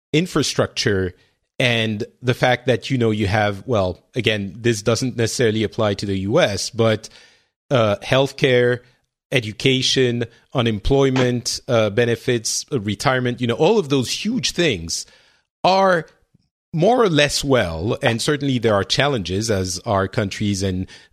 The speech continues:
s-, makeup of societies change, but they're being taken care of by the governments. And it's not an easy task. And going like, "Oh, you know, there's, there's more unemployment and more this and more that."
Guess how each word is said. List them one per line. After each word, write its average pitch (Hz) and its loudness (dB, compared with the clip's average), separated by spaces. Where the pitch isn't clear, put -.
s-, - -6
makeup 120 0
of 101 -2
societies 104 -2
change, 117 -2
but 123 0
they're 208 2
being 208 -2
taken 147 -2
care 151 2
of 90 -4
by 117 0
the 113 -2
governments. 123 -2
And 113 0
it's 143 -4
not 160 0
an 139 0
easy 113 -4
task. 95 -4
And 110 -2
going 131 2
like, 113 0
"Oh, 226 4
you 175 -4
know, 170 2
there's, 135 -2
there's 127 0
more 175 0
unemployment 156 -2
and 123 0
more 151 0
this 151 0
and 127 -2
more 135 0
that." 127 0